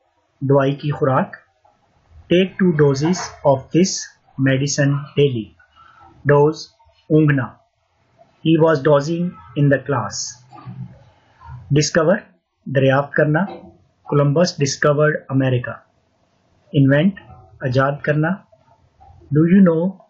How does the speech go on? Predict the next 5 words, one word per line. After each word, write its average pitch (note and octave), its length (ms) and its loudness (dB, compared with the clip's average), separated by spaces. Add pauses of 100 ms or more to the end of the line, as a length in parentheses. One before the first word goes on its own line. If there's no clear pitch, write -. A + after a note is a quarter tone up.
(320)
who E3 140 4 (220)
invented C#3 680 -2 (220)
atom B2+ 380 -2
bomb? F#2+ 200 -12 (1600)
Drown, D#3 380 0